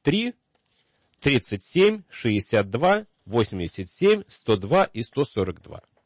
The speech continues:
Вот эти, чтением этих покаянных псалмов и начинается, эм, утренняя. Но сегодня мы уже не успеем, но я надеюсь, если мы с вами, Бог даст, увидимся в следующий раз, мы их обязательно с вами разберём.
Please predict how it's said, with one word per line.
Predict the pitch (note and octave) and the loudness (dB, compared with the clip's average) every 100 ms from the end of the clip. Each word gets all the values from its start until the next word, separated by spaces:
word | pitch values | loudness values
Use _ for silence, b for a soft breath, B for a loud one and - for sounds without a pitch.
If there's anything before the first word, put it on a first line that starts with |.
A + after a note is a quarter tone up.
| _ - | _ -4
Вот | A3+ - | -4 -4
эти, | C3 G#2+ - | -10 -10 -14
чтением | - C#3+ A2 F2+ | -8 -4 -2 -4
этих | - - | -8 -18
покаянных | - G#2 F2+ | -6 -4 -4
псалмов | - G#2+ C3+ A3+ - | -6 -8 -2 -2 -4
и | - D#3 - B B B B B B B B B B | -14 -16 -16 B B B B B B B B B B
начинается, | A#2+ - A2 C3 C#3+ - C3+ A#2 B | -8 -2 2 2 2 2 2 2 B
эм, | - A#2 G#2 G2+ G2 - | 0 4 4 4 -2 -2
утренняя. | E3 G#3 F#3 E3+ | 0 2 2 4
Но | C#3 E3 | 4 2
сегодня | - C3+ D3 A#2 | 2 2 4 4
мы | A#2 | 2
уже | G#2 G2 | 0 0
не | G#2+ | -4
успеем, | G#2 - G#3+ | -6 -4 0
но | C#3 | 4
я | B2+ | 4
надеюсь, | A#2 A#2 C3 F2+ | 4 2 2 0
если | F#2+ - | -4 -10
мы | F2+ | -10
с | - | -6
вами, | G2+ D#2 - _ | -4 -4 -10 _
Бог | G2+ A2+ F#2+ | -2 -2 2
даст, | G#2 - | 0 0
увидимся | G#2 F2+ F2 | -4 -4 -8
в | |
следующий | - G#2 F2 - | -10 -10 -8 -2
раз, | C#3 F#3+ - | 0 0 0
мы | G#2+ | -2
их | - C3 D3+ - | -2 -2 -4 -4
обязательно | F2 D#2+ D2 F#2+ A#2+ A#2 A#2+ B2+ - _ | -6 -6 -2 -2 0 0 0 0 -4 _
с | - | -20
вами | D2+ F2 G#2 G#2+ G#2+ _ _ _ b b b | -4 0 2 2 -2 _ _ _ b b b
разберём. | - A2 A2+ G#2 G#2 G#2 D#2 | -6 -4 -2 0 2 2 2